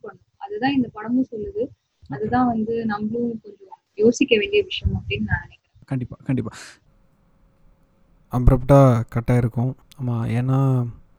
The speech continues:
Speaker 2: இந்த வார எபிசோடும் இந்த படத்தோட எபிசோடுமே வந்து பாத்தீங்கன்னா, கிட்டத்தட்ட ஒரு மணி நேரத்துக்கு மேல ரெக்கார்டிங் போயிடுச்சு. அதனால இந்த படத்தோட எபிசோடுமே நான் ரெண்டு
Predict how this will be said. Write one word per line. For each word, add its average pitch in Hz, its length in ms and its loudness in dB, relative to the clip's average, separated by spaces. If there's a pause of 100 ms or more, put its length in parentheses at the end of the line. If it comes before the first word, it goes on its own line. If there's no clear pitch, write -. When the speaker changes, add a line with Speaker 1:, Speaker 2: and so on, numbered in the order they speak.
(140)
Speaker 2:
இந்த 156 180 2
வார 165 340 4 (120)
எபிசோடும் 127 760 -2 (160)
இந்த 131 320 -2
படத்தோட 127 420 0
எபிசோடுமே 123 580 -2
வந்து 120 180 -2
பாத்தீங்கன்னா, 110 640 -6 (300)
கிட்டத்தட்ட 131 400 6
ஒரு 135 180 8
மணி 135 180 4
நேரத்துக்கு 131 380 4
மேல 120 220 2
ரெக்கார்டிங் 117 520 -4
போயிடுச்சு. 123 460 0 (320)
அதனால 143 600 2 (140)
இந்த 160 340 0
படத்தோட 156 520 0
எபிசோடுமே 139 540 0
நான் 147 260 0
ரெண்டு 127 380 2